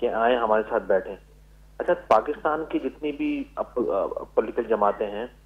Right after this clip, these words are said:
सिर्फ People's Party के अलावा सभी इसको oppose कर रहे हैं, इसकी मुख-, इस, इस, अ, इस तरमीमी बिल की, act को, बिल को, इसकी मुखालफत कर रहे हैं।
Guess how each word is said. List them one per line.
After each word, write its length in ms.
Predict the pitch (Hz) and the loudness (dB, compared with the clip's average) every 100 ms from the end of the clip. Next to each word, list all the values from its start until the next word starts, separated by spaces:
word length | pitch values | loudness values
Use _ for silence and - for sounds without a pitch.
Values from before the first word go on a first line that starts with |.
| - - - - - | -20 -20 -20 -12 2
सिर्फ 160 | 160 | 2
People's 300 | 160 - 151 - | 2 2 2 6
Party 300 | 135 135 - | 6 6 4
के 120 | 156 | 4
अलावा 240 | 147 143 156 | 6 6 4
सभी 280 | 151 147 180 | 4 0 0
इसको 180 | - | 4
oppose 220 | 131 117 113 | 6 6 2
कर 120 | 107 101 | 2 0
रहे 100 | 110 | -2
हैं, 60 | |
इसकी 140 | - 120 | -4 -2
मुख-, 200 | 113 - | 0 0
इस, 120 | 127 - - | -4 -6 -4
इस, 80 | - - - - - - - | -4 0 0 0 -8 -18 -2
अ, 40 | 123 | 4
इस 320 | 120 - 131 - - | 4 4 0 -2 6
तरमीमी 360 | 117 120 131 | 6 6 0
बिल 180 | 117 117 | 2 2
की, 280 | 113 127 123 117 - - - - | 2 0 0 0 -8 -16 -14 0
act 200 | 123 120 | 4 4
को, 340 | - 117 113 110 | 2 4 6 6
बिल 200 | 110 117 | 4 0
को, 340 | - 107 113 - - - - | 4 4 4 2 -18 -20 -8
इसकी 200 | 123 - | -8 -4
मुखालफत 440 | 131 110 107 - - | 0 2 2 0 -2
कर 100 | 104 | -2
रहे 100 | 98 | -2
हैं। 80 | 101 | -10